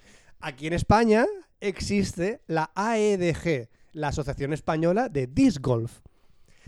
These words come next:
que de hecho hay tres campos de disc golf en España, en la geografía <laughs> española. En Oviedo cuenta con, no, perdón, hay más de tres campos, perdón.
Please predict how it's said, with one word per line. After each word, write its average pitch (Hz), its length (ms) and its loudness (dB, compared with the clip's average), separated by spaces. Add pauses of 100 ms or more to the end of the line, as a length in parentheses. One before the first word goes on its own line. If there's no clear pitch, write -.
(220)
que 285 140 2
de 240 140 10
hecho 240 320 4
hay 247 180 -6
tres 214 360 -2
campos 208 520 0
de 160 120 0
disc 185 200 -2
golf 202 200 0
en 165 80 -4
España, 208 340 -6
en 160 60 -2
la 143 80 -4
geografía 156 400 0
<laughs> - 20 4
española. 156 720 0 (680)
En 196 160 2
Oviedo 254 400 6
cuenta 254 560 0 (580)
con, 190 300 2
no, 202 180 2
perdón, 175 300 4
hay 190 120 2
más 233 180 0
de 208 80 -2
tres 170 200 -2
campos, 139 280 -2
perdón. 151 280 0